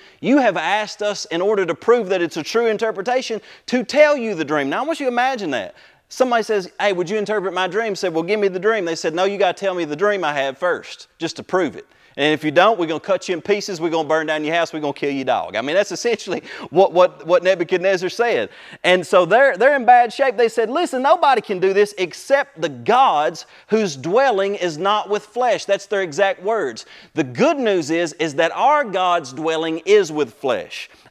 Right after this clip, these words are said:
Our God became flesh and dwelt among man. And then when our God left this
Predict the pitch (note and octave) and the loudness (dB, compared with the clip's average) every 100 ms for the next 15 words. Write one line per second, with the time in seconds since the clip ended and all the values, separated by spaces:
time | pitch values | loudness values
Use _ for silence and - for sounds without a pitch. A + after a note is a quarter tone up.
0 | - A3+ C4+ A#3 D3 F#3 E3+ E3 E3 - | 0 4 4 4 0 2 2 2 -2 -8
1 | - B2+ F3 - B3 B3+ A#3+ F#3 - D#3 | -8 -4 -4 -6 -2 0 0 -2 -2 0
2 | C#3 C3+ - - D#3+ C#3+ F3 F#3 F3+ E3 | 2 0 -6 -8 -6 -2 2 0 0 -4
3 | E3 D#3+ E3 G#3+ F#3 A#2 - - E3+ F#3+ | -2 -2 -2 -2 -2 -4 -8 -8 -4 0
4 | C4+ C4 A3+ A3 G#3+ F#3+ F#3+ E3+ G#3 G#3+ | 0 2 2 2 2 2 0 0 0 0
5 | D#3 F3 | -4 -6